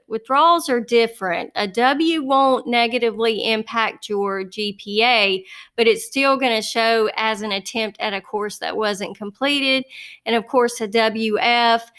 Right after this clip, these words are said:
will factor into the G P A the same way as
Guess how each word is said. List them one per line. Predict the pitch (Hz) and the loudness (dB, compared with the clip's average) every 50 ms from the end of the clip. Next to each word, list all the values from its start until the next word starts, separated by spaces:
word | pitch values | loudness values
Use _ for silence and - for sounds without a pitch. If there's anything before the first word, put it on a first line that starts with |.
| - - - _ _ | -20 -20 -20 _ _
will | - 226 233 233 226 | 0 4 4 4 4
factor | 233 247 240 233 226 233 226 - 220 220 | 4 2 2 2 0 -2 -6 -8 -6 -4
into | 208 208 226 226 220 - 220 | -2 -2 -2 -2 -4 -4 -6
the | 208 214 | -6 -6
G | 185 185 214 220 220 | -6 -4 -6 -6 -6
P | 220 - - 220 220 | -6 -6 -4 -2 0
A | 214 214 202 | 0 -2 -2
the | 190 208 | -4 -6
same | 202 - 220 214 214 208 208 | -6 -6 -6 -4 -4 -4 -4
way | 208 196 196 196 180 - | -4 -4 -4 -4 -4 -4
as | 196 190 190 190 190 185 | -2 -2 -2 -4 -4 -8